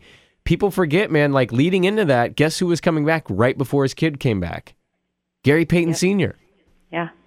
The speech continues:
Speaker 1: Like, nobody had, had Gary, Gary Payton hadn't been in Oregon State in a long time, and Craig Robinson was like,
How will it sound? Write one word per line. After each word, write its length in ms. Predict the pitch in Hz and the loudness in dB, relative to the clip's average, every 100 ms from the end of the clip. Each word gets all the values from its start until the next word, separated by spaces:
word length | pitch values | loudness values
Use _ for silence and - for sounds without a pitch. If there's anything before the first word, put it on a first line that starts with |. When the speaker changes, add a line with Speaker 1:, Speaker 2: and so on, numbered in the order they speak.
| - | -2
Speaker 1:
Like, 140 | 123 | 2
nobody 380 | 123 143 180 190 | 4 4 4 2
had, 80 | 185 | 2
had 100 | 151 | 2
Gary, 220 | 160 170 | 0 0
Gary 240 | 131 170 202 | 0 0 2
Payton 260 | 190 185 | 0 2
hadn't 160 | 165 143 | 0 2
been 120 | 143 | 2
in 80 | 139 | 2
Oregon 220 | 135 135 | 0 0
State 140 | 120 135 | -2 -4
in 60 | |
a 40 | 98 | -4
long 460 | 95 107 147 180 | 0 2 2 2
time, 380 | 160 165 160 98 | 0 0 0 -2
and 120 | 95 98 | -4 -2
Craig 200 | 143 131 | 0 2
Robinson 440 | 135 147 135 117 | 0 0 -2 -2
was 160 | 104 98 | -2 0
like, 280 | 98 82 | -2 -2